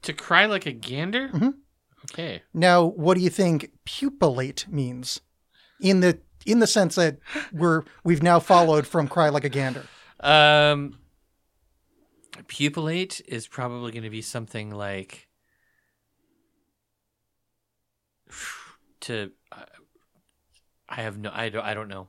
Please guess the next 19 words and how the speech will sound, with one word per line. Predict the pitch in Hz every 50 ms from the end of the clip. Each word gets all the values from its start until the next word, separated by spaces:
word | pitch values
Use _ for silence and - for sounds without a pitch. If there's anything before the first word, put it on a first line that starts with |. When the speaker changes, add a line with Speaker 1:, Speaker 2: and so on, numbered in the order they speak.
| _
Speaker 1:
I | - 117
don't | 110 113 110
know. | 101 98 90 - _ _ _ -
I'm | 101 98 98 104 98
not | 95 95 -
sure. | - - 95 87 - _ _ _
Speaker 2:
Cry | - - 180 160 156
like | 151 147 143
a | 151
peacock. | - - 247 240 - 143 - - - - - - - _ _ _ _ _ _ _ _ _ _ _ _ _ _ -
Speaker 1:
<laughs> | - - - - - - - _ _ - - _ _ _ - - _ _
Speaker 2:
What | 165 156
do | 143 151
you |
think | 143 165 156 147 165 147 127
desticate | - 196 202 - - - - - - - 143 127 123 -
is? | - 151 131 127 143 139 - - - - - - - - - - - _ _ _ -
Speaker 1:
Dest- | 135 135 147 - - - - - _ _ _ _ _ _ _ _ _ _ _ _
Speaker 2:
Desticate. | 165 165 180 - - - - - - 180 165 156 143 - - 160 143 143 - - -